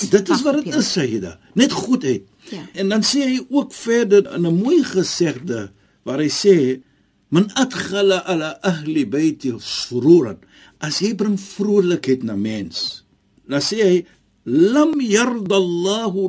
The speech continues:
Speaker 1: lahu thawaban duna al-jannah." Dat Allah subhanahu wa ta'ala is nie tevrede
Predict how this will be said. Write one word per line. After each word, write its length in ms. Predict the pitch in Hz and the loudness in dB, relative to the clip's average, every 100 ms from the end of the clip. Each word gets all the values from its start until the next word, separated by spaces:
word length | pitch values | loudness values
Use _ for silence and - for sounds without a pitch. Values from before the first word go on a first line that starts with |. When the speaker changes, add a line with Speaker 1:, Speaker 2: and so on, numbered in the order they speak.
| 170 160 | 0 0
Speaker 1:
lahu 400 | 160 170 202 190 | 0 0 0 -4
thawaban 1000 | - 160 139 175 196 180 180 170 135 | -6 -4 0 0 0 -2 -4 -4 -2
duna 340 | 120 175 185 151 | 2 4 4 0
al-jannah." 520 | 123 95 107 101 104 - _ _ _ _ _ - | -4 -6 -10 -10 -12 -16 _ _ _ _ _ -6
Dat 140 | 135 | -2
Allah 400 | 180 214 285 285 | 0 4 4 4
subhanahu 640 | - 208 139 - 190 202 180 | 0 -4 -8 -6 -6 -2 0
wa 80 | 147 | -2
ta'ala 680 | 143 135 143 160 156 156 - | -4 -8 -8 -8 -8 -10 -8
is 200 | 127 - | -8 -6
nie 180 | 120 170 | -6 -6
tevrede 840 | 175 147 - 127 135 123 131 | -6 -10 -6 -2 0 0 -2